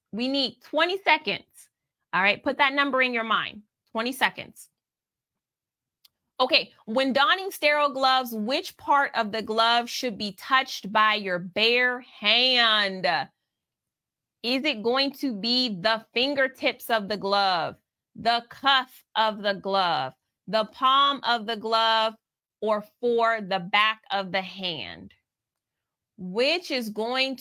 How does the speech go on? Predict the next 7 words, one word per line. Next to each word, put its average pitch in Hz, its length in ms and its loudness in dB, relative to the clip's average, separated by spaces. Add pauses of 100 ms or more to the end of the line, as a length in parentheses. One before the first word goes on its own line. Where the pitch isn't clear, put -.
to 240 160 -6
be, 214 840 -4 (580)
okay, 196 340 -12 (420)
which 247 400 -4
is 330 160 -4
gonna 262 360 0
be 233 800 -4